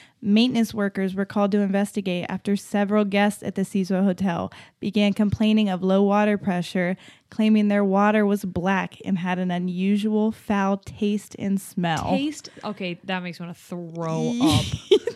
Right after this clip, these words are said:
Speaker 1: That part.
Speaker 2: Ew.
Speaker 1: I
Speaker 2: I thought
Speaker 1: know.
Speaker 2: I, I, I know a little bit about this,
Speaker 1: Yeah.
Speaker 2: and I remember people being like, "My water frickin' stinks. Figure this out, hotel."
Speaker 1: Oh, yeah, but
Speaker 2: I did
Speaker 1: people were
Speaker 2: not know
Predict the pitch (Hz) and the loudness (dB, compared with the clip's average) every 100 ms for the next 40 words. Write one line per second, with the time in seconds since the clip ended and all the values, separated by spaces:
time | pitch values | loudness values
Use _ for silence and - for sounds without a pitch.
0 | - 370 - 359 339 277 247 - 240 226 | 0 0 0 -4 0 2 0 -2 -6 -2
1 | 208 170 147 226 226 240 247 269 269 240 | 0 0 2 6 8 8 8 6 2 0
2 | 240 233 220 240 214 _ _ - 240 220 | 0 -2 -2 -4 -4 _ _ -10 -4 -4
3 | 196 233 262 302 220 185 190 180 175 202 | -4 -4 -2 -2 -4 -4 -4 -4 -4 -4
4 | 247 262 269 - 311 196 185 214 202 196 | -2 -2 -4 -2 0 0 2 0 0 -2
5 | 214 220 214 190 185 185 180 175 180 175 | -4 -4 -4 -4 -4 -4 -4 -4 -6 -4
6 | 170 170 185 175 156 - - 165 113 - | -4 -4 -8 -8 -10 -12 -10 -10 -10 -12
7 | - 165 170 165 160 - 151 180 180 214 | -10 -8 -6 -6 -8 -8 -8 -8 -8 -6
8 | 214 233 254 285 240 202 180 180 175 175 | -8 -4 0 2 0 0 -2 -2 -2 -2
9 | 175 - 185 170 | -4 -4 -6 -6